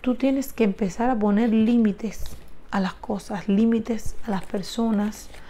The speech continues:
límites, eh, un poco de límites en tu vida, ¿ok? Y ser un poquito más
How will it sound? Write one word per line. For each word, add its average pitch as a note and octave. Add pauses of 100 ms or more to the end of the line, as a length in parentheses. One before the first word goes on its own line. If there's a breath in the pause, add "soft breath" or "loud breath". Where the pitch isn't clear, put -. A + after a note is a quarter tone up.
(360 loud breath)
límites, A3 (240)
eh, G#3+
un B3
poco C#4+
de A#3
límites A3+
en F#3+
tu G3+
vida, G3 (560 soft breath)
¿ok? G3+ (200)
Y C4
ser C4
un A#3+
poquito C4
más G#3+